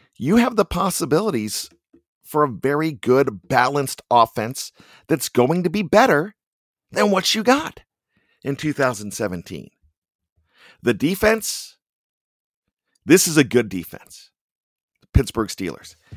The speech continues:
It's not rife with superstars. It was not rife with superstars back in two thousand seventeen. You had the end of the road for James Harrison.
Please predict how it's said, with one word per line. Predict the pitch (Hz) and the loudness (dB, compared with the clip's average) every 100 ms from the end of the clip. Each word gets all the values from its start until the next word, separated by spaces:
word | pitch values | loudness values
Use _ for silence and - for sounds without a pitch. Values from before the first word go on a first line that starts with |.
| - _ | -20 _
It's | 107 107 | -10 -4
not | 135 139 | 0 0
rife | 90 82 101 120 | 0 -2 -2 0
with | 117 123 | -2 0
superstars. | - 135 131 - 135 143 147 - _ _ _ _ _ _ _ | -2 -4 -4 -4 -4 -6 -10 -16 _ _ _ _ _ _ _
It | 147 | -2
was | 131 127 | 2 2
not | 110 135 123 | 2 0 0
rife | 98 95 110 131 - | -4 -4 -4 -4 -6
with | 104 117 | -4 -2
superstars | - 123 127 131 - 127 123 127 - | 2 0 2 0 2 4 6 4 -4
back | 95 120 123 131 - | -8 -6 -6 -8 -12
in | 135 131 127 131 _ _ _ _ - | -6 -6 -6 -12 _ _ _ _ -8
two | 143 | -4
thousand | 139 131 123 135 | 0 0 -2 -8
seventeen. | - 135 131 135 180 175 _ _ _ _ _ _ _ _ _ _ _ _ _ _ _ _ _ | -6 -6 -6 -10 -12 -14 _ _ _ _ _ _ _ _ _ _ _ _ _ _ _ _ _
You | 120 | -2
had | 131 123 110 | 4 4 2
the | 110 | -4
end | 104 120 | -2 0
of | 147 127 | 0 -2
the | 110 | 0
road | 107 135 | 0 0
for | 127 | -4
James | 117 135 143 | -8 -8 -6
Harrison. | 139 180 175 | -8 -8 -10